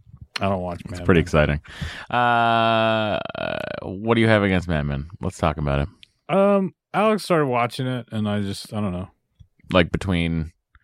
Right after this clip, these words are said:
Speaker 1: By the end
Speaker 2: cooking
Speaker 1: of the
Speaker 2: healthy meals,
Speaker 1: first
Speaker 2: she's like,
Speaker 1: season,
Speaker 2: "I
Speaker 1: I
Speaker 2: wanna
Speaker 1: was
Speaker 2: do this."
Speaker 1: No, she loves, she watches a ton of shit. She watches that. Um, she watches almost
Speaker 2: She was
Speaker 1: everything, and I watch.
Speaker 2: Yeah, she does watch.
Speaker 1: And I poke my head in, and
Speaker 2: She also had a really good idea one time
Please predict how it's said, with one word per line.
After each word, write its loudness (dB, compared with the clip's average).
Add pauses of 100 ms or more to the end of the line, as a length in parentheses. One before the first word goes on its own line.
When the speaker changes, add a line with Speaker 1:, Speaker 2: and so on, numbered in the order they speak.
(1120)
Speaker 1:
By -2
the 6
end 6
Speaker 2:
cooking 6
Speaker 1:
of 6
the 6
Speaker 2:
healthy 4
meals, 4
Speaker 1:
first -2
Speaker 2:
she's 2
like, 2
Speaker 1:
season, 0
Speaker 2:
"I 2
Speaker 1:
I 0
Speaker 2:
wanna 2
Speaker 1:
was -2
Speaker 2:
do 0 (140)
this." -6
Speaker 1:
No, 6
she -2
loves, -2
she -4
watches -2
a -14
ton -4
of -4
shit. -12
She -8
watches 0
that. 2 (1120)
Um, -2
she -4
watches 0
almost -4
Speaker 2:
She 2
was 2
Speaker 1:
everything, 0 (120)
and -6
I 0
watch. -4
Speaker 2:
Yeah, 2
she -12
does 2
watch. 2
Speaker 1:
And 0
I 4
poke -2
my -2
head -2
in, -6
and -12
Speaker 2:
She 0
also 4
had 4
a -2
really 4
good 4
idea 2
one -2
time -8